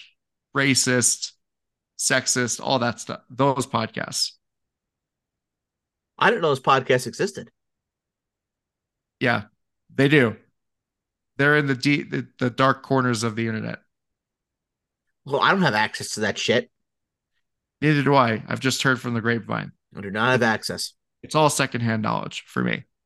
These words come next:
Speaker 2: Listen, as long as they protect the Basement Talk podcast and they protect Joe Rogan, we're good.
Speaker 1: Yeah, I never really got into Joe Rogan.
Speaker 2: Oh my
Speaker 1: I'm
Speaker 2: God,
Speaker 1: not
Speaker 2: Joe Rogan's awesome.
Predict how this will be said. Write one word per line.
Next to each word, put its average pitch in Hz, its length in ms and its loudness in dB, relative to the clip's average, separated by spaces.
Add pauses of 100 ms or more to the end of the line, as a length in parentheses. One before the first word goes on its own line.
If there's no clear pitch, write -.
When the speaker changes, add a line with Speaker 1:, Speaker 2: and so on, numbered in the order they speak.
(300)
Speaker 2:
Listen, 135 280 4
as 104 140 0
long 139 160 6
as 165 80 2
they 170 60 2
protect 135 360 0
the - 160 0
Basement 127 240 2
Talk 120 200 0
podcast 117 460 2
and 110 100 -8
they 101 60 -2
protect 104 420 -4
Joe 104 160 2
Rogan, 101 400 0 (240)
we're 87 80 -12
good. 85 240 -14 (2000)
Speaker 1:
Yeah, 117 200 0 (100)
I 135 80 2
never 165 160 4
really 190 180 6
got 147 140 2
into 131 160 -2
Joe 117 160 -2
Rogan. 110 420 -4 (300)
Speaker 2:
Oh 131 240 6
my 98 120 2
Speaker 1:
I'm 123 100 2
Speaker 2:
God, 139 180 2
Speaker 1:
not 90 80 -4
Speaker 2:
Joe 107 180 0
Rogan's 98 480 -2
awesome. 87 420 -6